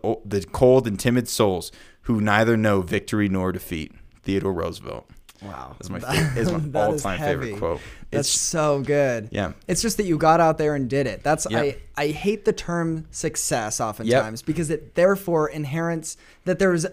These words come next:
Speaker 2: a failure that is an option.
Speaker 1: Yep.
Speaker 2: And I don't even like that there is an option of failure unless you just didn't start or didn't try at
Speaker 1: Yep.
Speaker 2: all, didn't entertain the idea. So, like, that's what I was saying, like,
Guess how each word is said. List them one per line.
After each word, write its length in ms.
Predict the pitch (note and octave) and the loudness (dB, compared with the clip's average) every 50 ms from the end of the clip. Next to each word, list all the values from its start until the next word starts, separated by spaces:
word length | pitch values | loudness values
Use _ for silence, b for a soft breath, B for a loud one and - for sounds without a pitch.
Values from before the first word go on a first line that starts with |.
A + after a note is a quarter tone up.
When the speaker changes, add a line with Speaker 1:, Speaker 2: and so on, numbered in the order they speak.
| - | -4
Speaker 2:
a 120 | F#3 F3+ D#3+ | -2 -2 -2
failure 680 | E3 - - F#3+ F#3+ G3 G3 D#3+ C3 A2 G2+ G#2+ G#2 C3 | -2 -2 0 2 4 4 4 2 0 -2 -6 -8 -10 -4
that 140 | - D3+ D3 | -2 -2 -2
is 180 | C#3+ D#3 C#3+ C3+ | 0 -2 -4 -2
an 60 | D3+ | 0
option. 460 | D3 D3+ E3 - - G#2 D#2+ E2+ - B B B B | 0 0 0 -2 -6 -12 -12 -14 -16 B B B B
Speaker 1:
Yep. 120 | A#2 B2 C#3+ | 0 0 0
Speaker 2:
And 80 | D#3 D3+ | 2 0
I 260 | D3+ C#3+ C#3 C3 C3 - - - | -2 -2 -4 -6 -8 -12 -10 -2
don't 260 | - F3+ G3 G#3 G3+ - | 0 0 0 0 0 -2
even 220 | G3+ F#3+ F3 F#3 E3+ | -2 0 0 0 -2
like 180 | E3 E3+ D#3+ - | -2 -4 -4 -4
that 140 | E3 C#3 | -6 -4
there 200 | - D3+ D3 - - | -2 -4 -4 -4 -2
is 220 | F#3+ G3 F#3+ F3 F#3 | -2 -2 0 0 -2
an 80 | E3+ | -2
option 320 | D3+ C#3+ C#3 C#3 - C#3 B2+ | -2 -2 -2 -4 -6 -8 -8
of 120 | A#2+ A2 | -8 -8
failure 500 | - - A#2+ A2+ A2+ A2+ G#2+ A2 A2 G#2+ | -6 -6 -4 -4 -4 -4 -4 -4 -6 -6
unless 420 | A2 C3+ C3+ C3+ C#3 C#3 C#3 - | -6 -4 -4 -4 -2 -2 -4 -4
you 80 | D#3 C#3 | -6 -4
just 260 | B2+ C#3+ C#3 B2+ - | -4 -4 -4 -4 -4
didn't 300 | - C3+ B2+ C3 B2 - | -4 -4 -2 -4 -6 -8
start 520 | - - - - A#2 A2 G#2 F2+ C#2 - - - | -10 -10 -6 -6 -4 -4 -4 -6 -8 -12 -16 -12
or 80 | A#2+ | -12
didn't 280 | A#2 C3 C3 B2 B2 G#2 | -8 -8 -8 -8 -8 -12
try 260 | - - C3+ B2 A#2+ | -8 -6 -4 -4 -4
at 160 | A2+ G2+ - - - | -6 -6 -10 -8 -4
Speaker 1:
Yep. 140 | G#2+ G2+ A2+ | -2 -2 -2
Speaker 2:
all, 200 | F#2 C#2 - - B B B B | -4 -6 -10 -14 B B B B
didn't 200 | - C#3 C3+ B2+ | -8 -8 -6 -6
entertain 360 | B2+ B2+ B2+ A#2 - C3+ A#2+ | -8 -8 -10 -10 -10 -10 -10
the 100 | A#2 A#2 | -10 -10
idea. 480 | A#2 A2+ A2+ A#2 A2+ G#2+ A2+ A2 G#2+ G2+ | -8 -8 -8 -8 -8 -8 -8 -10 -10 -8
So, 260 | - - E3+ D#3+ D3 | -4 -2 0 2 2
like, 300 | D3 C#3 C3+ C3 - - B B B B B B B B - | 2 2 0 0 -4 -10 B B B B B B B B -2
that's 280 | - E3+ D#3+ D#3+ - E3+ | 2 2 2 2 2 0
what 100 | F3+ F3 | 2 2
I 80 | F3 | 2
was 140 | E3+ D#3+ - | 2 2 0
saying, 280 | - F#3 F#3 E3+ D3 C#3 | 0 0 0 0 0 -2
like, 220 | C3+ C3 B2 - | -2 -4 -6 -8